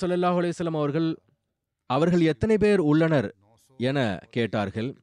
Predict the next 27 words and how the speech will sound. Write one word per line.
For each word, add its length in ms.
அதற்கு 400
அவர்கள், 280
"அதிகம் 460
பேர் 160
உள்ளனர்" 600
என்றார்கள். 600
அவர்களின் 480
எண்ணிக்கை 560
எவ்வளவு 440
என 220
கேட்டதற்கு, 800
"தெரியாது" 520
என்று 480
பதில் 220
கூறினர். 420
அதற்கு 360
பெருமானார் 440
ஸல்லல்லாஹு 420
அலைஹி 240
வஸல்லம் 200
அவர்கள், 440
"அவர்கள் 360
தினசரி 600
உணவிற்காக 800
எத்தனை 380
ஒட்டகங்கள் 580
அறுக்கின்றனர்?" 640